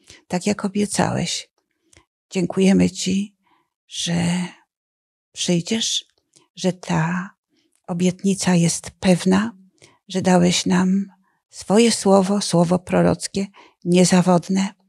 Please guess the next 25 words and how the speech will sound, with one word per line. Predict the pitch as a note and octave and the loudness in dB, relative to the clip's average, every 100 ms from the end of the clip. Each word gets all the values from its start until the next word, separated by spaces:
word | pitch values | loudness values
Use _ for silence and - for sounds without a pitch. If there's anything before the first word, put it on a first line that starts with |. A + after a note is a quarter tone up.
| _ - - _ | _ -20 -20 _
i | - | -6
że | F3 F#3 F3+ F#3 G3 | -2 0 0 0 -4
możemy | F3 E3+ F#3+ A3 A3+ | -2 0 2 2 2
Ciebie | - F3 E3 E3+ | -2 -2 -2 -2
czekać | - E3+ E3+ E3 - - - _ _ _ _ | -2 -2 -4 -6 -10 -14 -16 _ _ _ _
z | F3+ | -2
nadzieją. | F3+ D#3 D#3+ D#3 E3+ F#3 F#3+ G3+ _ | 0 0 0 0 0 -2 -4 -8 _
W | F3+ | -4
imieniu | F3 F3 F3+ | 0 0 0
Pana | - G3 A3 | -2 0 2
Jezusa | G#3+ G#3 G3 - - G#3 - _ _ _ - _ - | 2 0 -2 -2 -2 -2 -10 _ _ _ -20 _ -6
powierzamy | F#3 F#3 F3+ G3 G#3+ G#3 | 0 2 2 4 2 0
Ci | - | -6
teraz | - G#3 G3+ | -4 -2 0
nasze | G3+ F#3+ G3+ | -2 -2 -2
życie. | F#3+ F#3+ - G3+ - _ _ _ - _ _ _ | -2 -4 -4 -6 -8 _ _ _ -20 _ _ _
Prowadź | F#3+ A3+ A3+ A3+ - | -2 0 0 -2 -2
nas | G#3+ G#3 - - _ _ | -2 -2 -6 -16 _ _
do | E3 | -14
Twego | - F3+ - E3+ | -10 -10 -6 -4
wiecznego | F3 - F3+ F#3+ | -4 -4 -4 -4
królestwa, | F3+ - E3+ E3+ - - F#3 F3+ _ _ _ _ _ | -6 -4 -2 -2 -2 -8 -10 -10 _ _ _ _ _
do | E3+ | -14
tego | F3 - F3 | -10 -8 -6
szczęścia | - G3 G3+ G3 - G3 G3+ | -4 -2 0 -2 -4 -4 -4